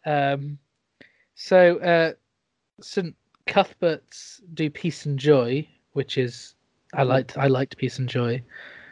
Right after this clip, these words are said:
Speaker 1: It's been stuck in my head for a while for some <laughs> reason, um, since I, I watched the film today. Um, and then they steal Oakmore's song, um, which I like how that's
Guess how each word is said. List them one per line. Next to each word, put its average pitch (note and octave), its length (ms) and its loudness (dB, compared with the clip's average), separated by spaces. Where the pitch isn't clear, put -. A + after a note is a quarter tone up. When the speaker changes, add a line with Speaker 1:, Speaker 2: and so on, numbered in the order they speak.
Speaker 1:
It's - 120 -2
been D3+ 140 2
stuck - 280 4
in D3 100 8
my C#3 120 4
head C3 320 0
for - 240 -8
a B2 60 -2
while B2+ 260 0
for - 140 -18
some C3+ 220 -2
<laughs> - 20 -12
reason, A#3+ 480 8
um, F#3+ 220 6
since G#3 320 6
I, F#3+ 60 4
I F3 180 2
watched E3 320 0
the E3 100 -6
film D3+ 320 -6
today. D3 400 -10
Um, D#3 480 0
and F#3 80 0
then G3+ 100 0
they G3 100 0
steal G#3 520 4
Oakmore's E3 480 -2
song, A#2+ 420 -12
um, C3 540 -10
which G3+ 200 -2
I G#3+ 100 8
like A3 320 4
how G3+ 240 0
that's - 680 -4